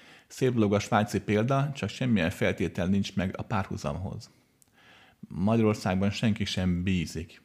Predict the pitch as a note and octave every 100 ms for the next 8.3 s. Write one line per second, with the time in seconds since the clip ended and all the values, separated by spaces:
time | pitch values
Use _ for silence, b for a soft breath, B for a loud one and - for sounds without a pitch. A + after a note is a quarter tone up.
0 | - - G#2 F#2 F2 E2 G2 - G#2 A2+
1 | F#2 - - F#2+ F2 F#2+ - E2 - E2+
2 | E2 E2 - _ b b b b b b
3 | b b b _ - - B2 A2 A#2 F#2
4 | - - G2+ C3+ C#3 - - A#2+ B2 A#2
5 | F#2+ F#2+ - F#2 F#2+ G2+ F#2 F2+ E2 -
6 | A#2+ B2+ - B2 G#2+ G2+ G2+ G#2 G2+ F#2+
7 | B2 C#3 F#2 G#2 G2 F#2+ F#2 - F2+ D#2+
8 | - - -